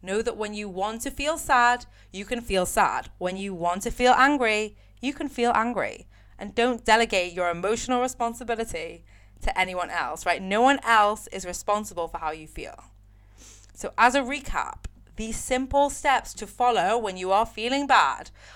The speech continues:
are, firstly, stop judging yourself. It's not you. It's part of being human.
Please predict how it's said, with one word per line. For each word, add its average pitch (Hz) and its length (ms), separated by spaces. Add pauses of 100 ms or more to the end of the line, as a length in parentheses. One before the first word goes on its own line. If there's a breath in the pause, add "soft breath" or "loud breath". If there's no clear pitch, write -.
(100)
are, 185 160
firstly, 233 600
stop 208 340
judging 262 380
yourself. 208 600
It's - 240
not 190 240
you. 262 360 (260 soft breath)
It's - 180
part 170 360
of - 40
being 196 220
human. 165 500